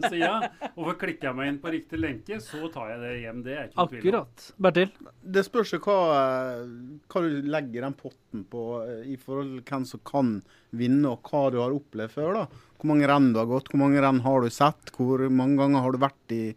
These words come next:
Speaker 3: i de nordfinske skoger og sånne type
Speaker 2: Akkurat.
Speaker 3: ting.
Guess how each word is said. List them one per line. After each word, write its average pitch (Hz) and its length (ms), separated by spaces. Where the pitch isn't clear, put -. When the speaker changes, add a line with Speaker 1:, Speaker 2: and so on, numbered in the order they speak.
Speaker 3:
i 131 140
de 135 320
nordfinske 156 840
skoger 160 640
og 143 80
sånne 175 240
type 175 240
Speaker 2:
Akkurat. - 80
Speaker 3:
ting. 285 200